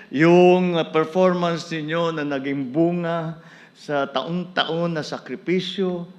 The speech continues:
ng inyo, ng sarili ninyo, ng inyong mga coach, mga trainer, mga nutritionist, at lalong-lalo na mga pamilya ninyo. At alam naman natin, hindi talaga,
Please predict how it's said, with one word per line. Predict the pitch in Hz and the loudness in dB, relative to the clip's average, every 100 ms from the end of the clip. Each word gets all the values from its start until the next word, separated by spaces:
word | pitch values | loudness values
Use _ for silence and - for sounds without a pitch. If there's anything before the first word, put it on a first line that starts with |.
| - _ _ _ | -20 _ _ _
ng | 143 151 160 160 151 | -4 -2 -2 -4 -4
inyo, | 139 139 170 180 147 | -4 -2 -6 -8 -6
ng | 143 | -6
sarili | 135 143 139 185 180 | -4 -4 2 2 2
ninyo, | 175 180 175 180 175 170 - _ _ - | 0 -2 -2 -4 -6 -10 -20 _ _ -4
ng | 147 151 | -2 0
inyong | 147 151 165 170 165 | 0 0 0 0 0
mga | 143 139 - | -2 -4 0
coach, | 175 190 185 - 135 127 | 2 4 2 -6 -8 -8
mga | 120 117 | -8 -8
trainer, | 165 185 185 185 180 175 | -2 0 0 -2 -4 -6
mga | 170 131 131 | -6 -6 -4
nutritionist, | 127 - 175 175 180 175 170 - - | -6 -4 -2 -2 -2 -6 -6 -10 -14
at | - | -12
lalong-lalo | 208 202 196 190 185 180 175 | -4 -2 -2 -2 -2 -4 -4
na | 175 185 | -6 -4
mga | 170 165 | -6 -6
pamilya | 175 165 170 170 | -8 -8 -8 -8
ninyo. | 160 160 170 123 - - - - - - - | -8 -6 -4 -4 -6 -16 -20 -20 -20 -20 -6
At | 135 - | -6 -2
alam | 151 170 180 | 0 0 2
naman | 185 180 | 2 4
natin, | 180 175 165 160 160 156 - | 4 2 -2 -6 -8 -14 -16
hindi | 156 147 151 | -10 -8 -8
talaga, | 151 165 156 156 | -6 -4 -4 -4